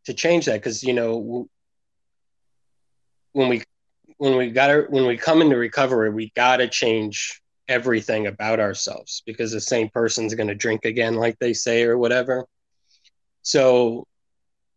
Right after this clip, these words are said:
you know, at the end of my drinking, I got really isolated or whatever. So a lot of those old friends kinda brushed off.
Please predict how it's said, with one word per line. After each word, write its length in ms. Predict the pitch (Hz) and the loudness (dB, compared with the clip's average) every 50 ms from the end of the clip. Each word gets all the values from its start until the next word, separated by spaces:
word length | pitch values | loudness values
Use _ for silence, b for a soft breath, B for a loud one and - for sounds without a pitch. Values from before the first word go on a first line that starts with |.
| _ _ _ _ _ _ _ _ _ | _ _ _ _ _ _ _ _ _
you 180 | - 147 139 135 | -8 -2 0 2
know, 420 | 123 123 117 110 110 110 110 - - _ _ _ _ _ - 135 | 4 4 2 2 0 -2 -6 -10 -16 _ _ _ _ _ -6 -4
at 120 | 127 123 | -2 0
the 140 | 147 139 160 | 2 2 2
end 120 | 185 190 | 4 2
of 80 | 156 131 | 2 2
my 200 | 131 135 143 147 | 4 2 2 2
drinking, 380 | 139 - 127 123 123 - 127 | 2 2 0 0 2 0 2
I 100 | 120 113 | 2 2
got 280 | 117 123 113 110 107 - | 2 2 0 -2 -4 -4
really 360 | 120 127 135 135 131 123 117 | 0 2 2 4 4 2 0
isolated 720 | 107 117 120 120 113 - - 123 113 107 104 101 104 98 | 0 0 -2 0 0 -2 -2 -2 0 0 -2 -2 -4 -6
or 100 | 104 104 | -6 -6
whatever. 380 | 101 104 101 104 101 98 104 104 | -4 -4 -4 -4 -4 -6 -8 -12
So 200 | - - 120 110 | -10 -6 -4 -2
a 20 | |
lot 280 | 110 113 117 123 123 127 | 0 2 4 4 4 2
of 100 | 123 117 | 2 2
those 200 | 120 113 110 117 | 0 -2 0 0
old 220 | 113 107 104 104 | -2 -2 -4 -6
friends 440 | - - 131 120 113 107 104 101 - | -8 -2 0 2 2 2 -2 -6 -8
kinda 560 | - - 113 104 104 104 104 101 98 98 101 _ _ _ _ _ _ _ _ _ _ - | -6 -4 -4 -4 -4 -6 -6 -8 -8 -10 -12 _ _ _ _ _ _ _ _ _ _ -4
brushed 480 | - 123 117 113 107 - - - - 120 | 0 2 2 2 2 0 -6 -6 -2 0
off. 560 | 117 110 104 98 95 95 - - - - | 2 2 2 2 0 -4 -8 -14 -20 -20